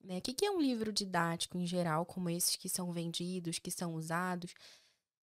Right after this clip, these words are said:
são resuminhos, assim, secos, uma espécie de lista de fatos ali elencada. Eu sempre gosto de dar esse exemplo. Então, você imagina, por exemplo, é,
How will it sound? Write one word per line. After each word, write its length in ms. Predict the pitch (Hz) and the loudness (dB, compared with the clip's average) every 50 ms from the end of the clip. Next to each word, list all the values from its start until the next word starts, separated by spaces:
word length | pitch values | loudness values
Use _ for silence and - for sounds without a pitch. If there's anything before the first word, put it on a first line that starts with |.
| _ _ _ | _ _ _
são 360 | - - - 339 403 466 453 | -4 0 2 2 2 4 6
resuminhos, 640 | 370 370 349 330 349 320 277 262 262 277 311 330 311 | 6 8 8 8 8 8 8 8 8 8 8 6 6
assim, 540 | 285 240 233 - - 247 233 233 254 302 320 - _ _ _ _ _ _ _ | 6 6 6 6 6 4 4 4 4 2 2 0 _ _ _ _ _ _ _
secos, 800 | - - - - 254 240 233 233 - 320 359 370 - - - - - - - _ _ | 4 4 8 10 10 10 10 8 4 2 4 4 2 0 -4 -6 -12 -20 -20 _ _
uma 120 | 240 226 220 | -10 -8 -6
espécie 320 | 226 - - 233 233 - 233 | -6 -2 -2 -2 0 0 2
de 120 | 233 240 | 4 4
lista 380 | 233 214 220 233 247 - - 220 | 4 4 2 2 2 2 2 2
de 100 | 214 220 | 2 0
fatos 640 | - - - 202 190 196 214 - - - 262 240 226 | -2 4 6 8 8 8 6 4 0 0 2 4 4
ali 400 | 202 190 190 202 220 233 247 240 | 4 4 2 0 -2 0 2 2
elencada. 680 | 208 202 190 196 - - 196 180 180 202 226 240 285 302 - _ _ _ _ _ _ _ _ _ _ _ _ _ | 2 2 0 -2 0 2 4 4 4 4 2 0 -4 -4 -6 _ _ _ _ _ _ _ _ _ _ _ _ _
Eu 120 | 208 214 214 | 0 0 2
sempre 220 | - 226 - 254 | 2 0 0 4
gosto 180 | 226 233 233 226 | 4 4 4 6
de 60 | 220 | 6
dar 100 | 220 214 | 4 6
esse 180 | 220 - - | 6 6 6
exemplo. 280 | 226 214 190 190 180 180 | 4 4 4 2 2 2
Então, 120 | - 190 190 | 0 0 0
você 120 | - - | 2 2
imagina, 580 | 220 214 226 233 214 202 185 185 180 196 165 - - | 2 2 2 2 2 2 2 2 0 -2 -4 -2 -2
por 100 | - 190 | 0 0
exemplo, 500 | 190 185 180 175 170 - - 170 170 - - - _ _ _ _ _ _ _ _ _ - | 2 2 0 -2 -2 -2 -2 -4 -4 -4 -8 -20 _ _ _ _ _ _ _ _ _ -2
é, 560 | 190 185 180 180 170 165 156 151 - - | 0 2 4 4 4 2 2 0 -2 -6